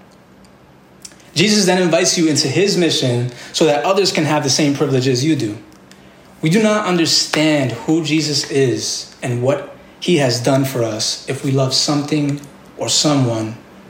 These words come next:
more than him. You'd be crazy to turn that opportunity down. Jesus will not be anyone's side piece.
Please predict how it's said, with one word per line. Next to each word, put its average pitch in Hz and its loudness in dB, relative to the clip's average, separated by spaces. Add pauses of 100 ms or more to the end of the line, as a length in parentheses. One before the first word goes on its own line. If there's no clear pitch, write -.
(120)
more 127 2
than 123 0
him. 117 -2 (1300)
You'd 135 -4
be 135 -2
crazy 147 2
to 127 0
turn 131 -2
that 120 0
opportunity 113 -4
down. 113 -8 (1600)
Jesus 175 2
will 156 2
not 151 0
be 147 0
anyone's 143 2
side 120 -2
piece. - -10